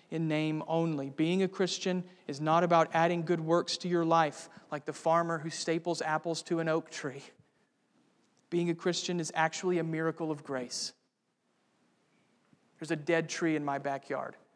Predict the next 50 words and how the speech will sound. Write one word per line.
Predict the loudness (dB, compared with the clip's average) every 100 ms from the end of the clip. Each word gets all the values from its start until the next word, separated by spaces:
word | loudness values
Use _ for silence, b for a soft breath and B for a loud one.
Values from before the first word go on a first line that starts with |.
| _ _ -20
If | -6
I | 0
were | 2 2
to |
go | 2 2
home | 2 -2 -2
today | 0 0 0 -2
and | -8
find | 0 0 2
that | 0 -2
tree | -2 0 0
in | -2
bloom, | -2 -2 -2 -4 0
I | 2
would | 2 0
think, | -4 -6 -6 0
"It's | 2
a | 6
miracle," | 8 8 4 -2 -10 -12 -20 _ _ _ _ _ _ _ _ -4
because | 4 4
the | 4
tree's | 2 4 4 2
dead. | 2 2 0 -10 -20 _ _ _ _ _ b b
It's | -12
the | -6
same | -2 2 2 4
way | 2 2
when | 0
a | -4
sinner | -4 -2 -2
becomes | -2 -4 -6
a | -6
Christian, | -6 -8 -8 -10
friends. | -14 -18 -12 -12 -14 _ _ -12
You | -6
should | -4 -4
see | 0 2
their | 4 4
life, | 2 0 -4 -14
see | -6 0 0
my | 0 -4 -4
life, | -2 -4 -6 -12 -8
see | -4 -2
your | 4 8 8
life, | 8 2 0 -4
and | -6 -2
think, | -2 -2 -2
"That's | 0 0
a | -4
miracle." | -10 -12 -10 -12